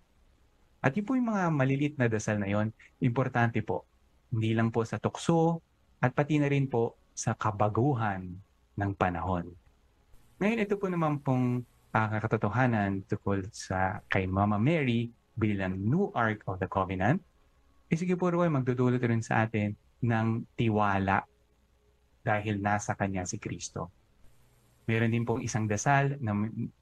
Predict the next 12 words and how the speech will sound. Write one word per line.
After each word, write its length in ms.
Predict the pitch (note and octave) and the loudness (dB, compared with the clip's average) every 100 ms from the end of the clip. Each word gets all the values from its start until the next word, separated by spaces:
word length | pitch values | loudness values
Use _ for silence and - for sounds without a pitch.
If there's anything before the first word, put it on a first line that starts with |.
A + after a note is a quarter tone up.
| _ - - | _ -8 -2
i-, 320 | D3 C#3+ C3+ | 0 0 0
sana 320 | - D3 C#3+ | 0 0 2
po 160 | C#3+ C3 | 2 2
ay 240 | B2+ A#2+ - _ | 2 0 -6 _
madalas 440 | - A#2 A#2+ A#2 - | 0 2 2 0 -2
niyo 200 | B2 A2 | -2 0
rin 200 | A2+ A2+ | 0 0
pong 240 | A#2 G#2+ G2+ | 0 -2 -2
dasalin 560 | G2+ G#2+ G#2+ G#2+ G2 F#2+ _ _ _ | -2 0 2 2 0 -6 _ _ _
bago 320 | G2+ G#2+ G#2+ | 0 0 2
kayo 240 | A2+ A#2 A2 | 0 0 2
matulog. 600 | A2 B2+ A#2+ G#2+ F#2+ | 0 0 2 2 -2